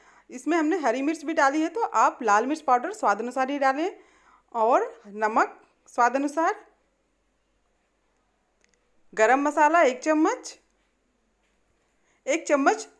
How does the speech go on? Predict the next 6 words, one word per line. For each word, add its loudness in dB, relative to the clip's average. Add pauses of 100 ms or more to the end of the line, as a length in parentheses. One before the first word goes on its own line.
(160)
धनिया -2
पाउडर, 2 (3000)
एक -2
चम्मच 0 (420)
आमचूर -4
पाउडर। 4